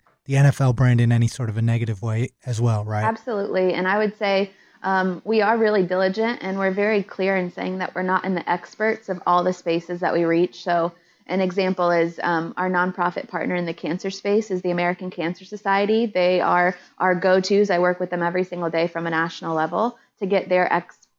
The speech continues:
Speaker 2: you know, expertise on, on can-, on the cancer space and what the needs are. So we really try to do that, is just working with, um, great brands and great organizations that have the heart to give back, and we rely on them to, to teach us and educate us in those spaces that we actually,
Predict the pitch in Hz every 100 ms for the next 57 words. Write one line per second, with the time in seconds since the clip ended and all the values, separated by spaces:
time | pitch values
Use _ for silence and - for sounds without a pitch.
0 | - 180 151 175 - 180 175 - 180 233
1 | - - 175 170 170 170 165 170 - 139
2 | - 180 175 147 175 185 - 202 208 180
3 | 175 180 170 170 165 170 208 208 220 202
4 | 175 180 - _ - 190 226 208 190 190
5 | 175 190 190 214 220 233 247 - 190 190
6 | 190 180 180 185 180 180 180 - _ _
7 | - 175 170 185 180 196 202 190 185 185
8 | 180 175 180 180 156 175 180 170 170 160
9 | - 175 175 - 175 170 180 175 170 156
10 | 180 180 175 165 180 233 185 180 180 170
11 | 170 170 170 170 180 170 170 - 175 165
12 | 160 - - 165 165 - 208 190 170 180
13 | 170 170 180 175 175 160 165 175 175 165
14 | 160 175 175 175 170 170 170 185 165 -
15 | 170 165 170